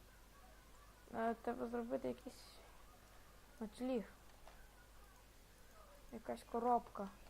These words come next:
Перша коробка, в мене буде коробка, все. Я сказав, в мене буде коробка, значить в мене буде коробка. З пісочним полом. Я завжди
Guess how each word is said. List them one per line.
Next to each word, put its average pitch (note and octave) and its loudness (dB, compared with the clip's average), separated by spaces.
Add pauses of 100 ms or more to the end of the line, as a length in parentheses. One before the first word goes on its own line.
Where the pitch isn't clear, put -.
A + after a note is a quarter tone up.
(760)
Перша A#3 8
коробка, G3+ 8
в F#3+ 4
мене G3 4
буде F#3+ 6
коробка, F#3+ 2
все. - -10 (1120)
Я A3 10
сказав, A3 6
в G3 4
мене G3+ 6
буде G3 6
коробка, G#3+ 6
значить F#3+ 2
в - 2
мене F#3+ 4
буде F#3 2
коробка. F3+ 0 (920)
З - -16
пісочним G3+ 2
полом. F#3+ 4 (480)
Я G3 2
завжди G3 6